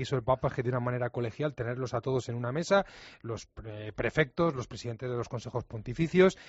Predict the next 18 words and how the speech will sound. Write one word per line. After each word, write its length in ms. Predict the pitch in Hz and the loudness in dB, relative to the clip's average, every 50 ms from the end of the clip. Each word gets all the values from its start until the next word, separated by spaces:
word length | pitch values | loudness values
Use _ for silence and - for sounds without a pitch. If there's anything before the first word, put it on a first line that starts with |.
| - - - _ | -20 -20 -20 _
eh, 240 | - 123 113 117 - - | -8 -6 -4 -4 -2 -2
escucharles 720 | - 127 - - 139 - 185 185 180 165 160 143 - 113 | -4 -2 -2 -2 -2 6 6 8 8 8 4 2 0 0
a 60 | 113 | -2
todos 340 | - 147 147 147 185 202 180 | 0 0 2 4 4 2 2
lo 140 | 151 131 113 | 2 -2 -2
que 100 | 131 117 | -2 -6
tienen 220 | - 120 123 123 | -6 -6 -6 -6
que 100 | 113 123 | -4 -4
decir 400 | 117 117 110 - 151 156 170 160 | -4 -4 -2 0 0 0 0 -2
sobre 600 | - - 127 120 117 113 117 117 117 117 113 113 | -2 -2 0 0 2 2 2 2 2 2 2 2
los 180 | 113 117 120 107 | 2 0 0 0
distintos 440 | 110 110 - - 123 117 - 113 - | -2 -6 -6 -6 -6 -4 -4 -2 -2
temas 280 | - 127 123 117 110 | -2 0 0 -2 -2
de 60 | 113 113 | 0 -2
los 120 | 113 101 | -2 -2
que 100 | - 123 | -4 -4
se 100 | - 131 | -2 -2
ocupan. 380 | 127 120 170 160 - 202 208 | 0 2 2 6 8 6 6